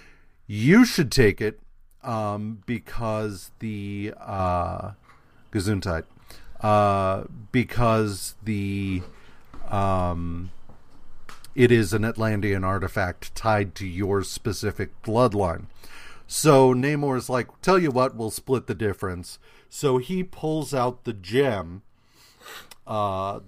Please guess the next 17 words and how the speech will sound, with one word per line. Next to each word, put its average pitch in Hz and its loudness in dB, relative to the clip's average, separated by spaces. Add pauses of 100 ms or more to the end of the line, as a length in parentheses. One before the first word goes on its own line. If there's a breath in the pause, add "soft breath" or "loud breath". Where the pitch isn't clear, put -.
the, 101 -8 (220)
the 101 -10
Eye 113 -2
of 110 0
Zartra, 95 -4 (680 soft breath)
uh, 101 -2 (400)
and 113 -6
hands 127 -2
it 123 -4
to - -12
Steven 113 -6 (500)
so 107 -2
he 98 -8
can 120 -10
protect 120 -8
it, 92 -8 (720 soft breath)
um, 101 -4